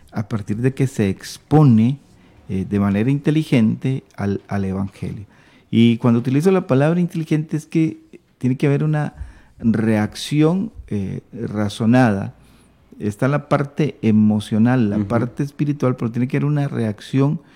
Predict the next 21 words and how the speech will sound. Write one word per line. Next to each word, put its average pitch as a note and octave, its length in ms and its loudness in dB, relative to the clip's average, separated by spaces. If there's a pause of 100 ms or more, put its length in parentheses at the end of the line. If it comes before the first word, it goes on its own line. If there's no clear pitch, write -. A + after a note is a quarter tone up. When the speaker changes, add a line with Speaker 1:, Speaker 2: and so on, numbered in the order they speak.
(260)
Speaker 1:
este, G#2 560 -6
razonada G#2+ 960 0
Speaker 2:
Claro. F#2+ 340 -4
Speaker 1:
para G#2 220 2
dar A#2 160 4
una D#3+ 220 0
respuesta A#2 1120 0 (380)
inteligente B2+ 1500 2 (220)
Speaker 2:
Ujú. F#2 160 -12
Speaker 1:
a G#2+ 100 4
este B2 220 2
evangelio C#3 380 2 (140)
y A#2+ 440 4
entender A2 960 2 (760)
de G#2+ 180 0
que - 320 -2
mi A#2+ 260 6
manera A#2 640 4
de D4 140 -2
vivir B2+ 460 0 (220)
ajena G#2+ 760 0